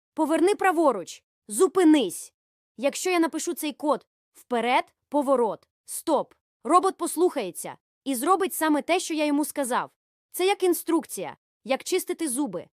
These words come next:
взяти щітку, нанести пасту, чистити зуби, прополоскати. Це теж код. Просто людський. Комп'ютери, планшети, ігри, мультики — все це працює завдяки коду. І знаєш що? Ти теж можеш навчитися писати код.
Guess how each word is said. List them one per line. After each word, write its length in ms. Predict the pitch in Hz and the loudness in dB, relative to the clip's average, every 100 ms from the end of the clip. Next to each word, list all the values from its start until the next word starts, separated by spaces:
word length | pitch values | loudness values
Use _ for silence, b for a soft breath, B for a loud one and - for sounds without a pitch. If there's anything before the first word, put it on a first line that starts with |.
| _ | _
взяти 380 | 190 190 330 349 | -6 0 2 0
щітку, 580 | - - 277 - 170 - _ _ - | -6 -6 -8 -8 -14 -16 _ _ -6
нанести 460 | 254 285 330 - 359 | 0 2 2 -2 -2
пасту, 560 | 277 208 - - 139 _ _ _ | 0 0 -2 -14 -18 _ _ _
чистити 560 | - 359 - 349 311 | -2 0 0 -6 -6
зуби, 380 | 254 269 180 131 _ _ - | -4 -4 -6 -10 _ _ -4
прополоскати. 840 | 359 359 349 339 - 285 - 156 _ _ _ | -2 0 -2 -4 -2 -2 -4 -10 _ _ _
Це 160 | - 359 | -8 -4
теж 320 | 359 277 - | 0 -2 -2
код. 400 | - 254 160 _ _ _ - | -4 -4 -4 _ _ _ -6
Просто 400 | 302 359 - 339 | -2 0 0 -2
людський. 560 | 294 - - 320 170 _ _ | -2 -4 -6 -6 -6 _ _
Комп'ютери, 640 | - 302 294 370 269 190 165 | -2 -2 0 -2 -2 -6 -6
планшети, 600 | 262 285 - 330 311 247 | -2 -2 0 -2 -2 -4
ігри, 380 | 269 311 262 | -2 -2 0
мультики — 500 | 254 349 294 254 160 - _ | 0 0 -2 -8 -12 -18 _
все 200 | - 381 | -8 -6
це 100 | 392 | -4
працює 360 | 392 330 - 359 | -4 -6 -4 -4
завдяки 380 | 302 277 339 370 | -4 -6 -6 -4
коду. 380 | 349 302 160 - _ - | 0 -2 -2 -14 _ -10
І 100 | 277 | -2
знаєш 280 | 339 453 440 | 0 0 -2
що? 300 | - 214 147 _ - | -6 -8 -8 _ -6
Ти 100 | 349 | -2
теж 260 | 392 403 | 0 2
можеш 300 | 320 330 330 | 0 -2 -4
навчитися 440 | 311 - 339 - 311 | -6 -6 -6 -6 -6
писати 380 | 294 320 311 | -4 -2 -2
код. 400 | 339 320 269 147 | -4 -2 -2 -2